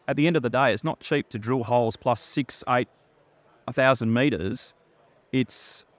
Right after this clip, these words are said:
you need to be calculated about where you put these holes, because, or else it's just burning shareholders' money. So we're very calculated about why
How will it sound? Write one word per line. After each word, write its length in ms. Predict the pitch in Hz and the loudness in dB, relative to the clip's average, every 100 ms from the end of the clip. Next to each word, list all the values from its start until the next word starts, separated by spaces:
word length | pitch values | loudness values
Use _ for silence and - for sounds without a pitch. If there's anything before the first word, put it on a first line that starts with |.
| - | -4
you 140 | 139 | 2
need 160 | 151 165 | 4 4
to 120 | 151 | 2
be 120 | 131 | 0
calculated 560 | - 131 - 117 110 110 | 2 2 4 2 2 2
about 240 | 107 107 | 0 0
where 160 | 117 113 | 0 0
you 140 | 113 | 0
put 180 | - 117 | -4 -4
these 180 | 120 113 | -2 -2
holes, 380 | - 156 120 101 | 0 -2 -2 -2
because, 260 | 117 123 113 _ - | -6 -4 -6 _ 0
or 100 | 147 | 2
else 160 | 202 | 2
it's 100 | 120 | 0
just 200 | - 123 | -6 -4
burning 260 | 117 117 113 | 0 2 0
shareholders' 480 | - 110 101 104 101 | 0 -2 0 -2 -2
money. 300 | 123 98 87 | -2 -2 -6
So 240 | - 110 104 _ _ - | -2 -2 -2 _ _ -6
we're 140 | 139 | -4
very 480 | 131 185 196 165 127 _ _ _ _ | 0 2 2 2 -2 _ _ _ _
calculated 580 | 143 143 135 123 117 113 | 2 4 4 2 2 0
about 360 | 113 110 104 - _ _ _ | 2 2 0 -4 _ _ _
why 580 | 113 113 120 131 131 123 | -8 -4 2 4 2 0